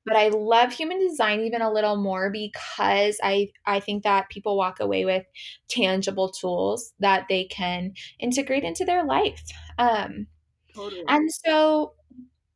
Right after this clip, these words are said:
Speaker 1: do you, do you ladies have any questions for me about that? Like any,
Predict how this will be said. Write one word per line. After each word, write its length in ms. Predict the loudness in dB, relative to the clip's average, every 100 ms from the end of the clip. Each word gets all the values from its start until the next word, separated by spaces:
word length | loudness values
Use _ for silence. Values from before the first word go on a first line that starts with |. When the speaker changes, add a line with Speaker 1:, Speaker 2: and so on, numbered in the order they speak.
| _ _ _ -10 -6
Speaker 1:
do 120 | -2
you, 220 | 0 -2 -6 _
do 100 | 2
you 200 | 2 2 -4 -4
ladies 300 | 0 6 6 6
have 100 | 2
any 180 | 2 -2
questions 480 | -4 -6 -6 -6 -2
for 120 | 0
me 160 | 2 2
about 260 | 2 0
that? 300 | 0 0 -2 -10 _ _
Like 220 | -2 -2 -2
any, 300 | -6 -6